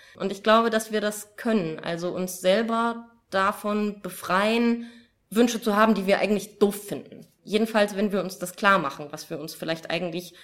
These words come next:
wünschen könnten und wünschen wollen könnten. Das bedeutet in der Konsequenz, dass wir überlegen, was wünschen wir uns gerade, was wir eigentlich doof finden. Also wünsche ich mir, Chefin zu werden, um andere rumkommandieren zu können?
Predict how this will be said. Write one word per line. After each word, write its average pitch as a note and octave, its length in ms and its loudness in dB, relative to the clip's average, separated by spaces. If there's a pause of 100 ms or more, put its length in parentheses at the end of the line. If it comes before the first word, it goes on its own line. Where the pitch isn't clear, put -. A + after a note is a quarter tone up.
(260)
wünschen F#3 340 -2
könnten A3 360 4
und F3+ 180 -2
wünschen F3 440 -2
wollen E3 480 2
könnten. D#3+ 540 -4 (840)
Das G3+ 260 2
bedeutet A#3+ 400 4
in A#3 80 2
der G#3+ 120 4
Konsequenz, A3 580 0
dass A3 200 -2
wir A3 400 2
überlegen, A3+ 880 2 (280)
was F#3+ 560 0
wünschen A#3+ 340 4
wir A3 120 4
uns F#3+ 160 -2
gerade, G#3+ 360 4
was G3 180 -4
wir G3+ 120 2
eigentlich G3+ 420 0
doof A3+ 300 4
finden. - 400 -6 (360)
Also F#3+ 340 2 (160)
wünsche A#3+ 300 4
ich A#3+ 100 -2
mir, A3+ 400 4 (200)
Chefin A#3+ 380 2
zu B3 180 -2
werden, B3 280 4
um G#3+ 100 2
andere G#3 260 2
rumkommandieren G#3+ 760 4
zu A3 140 -4
können? C4 600 2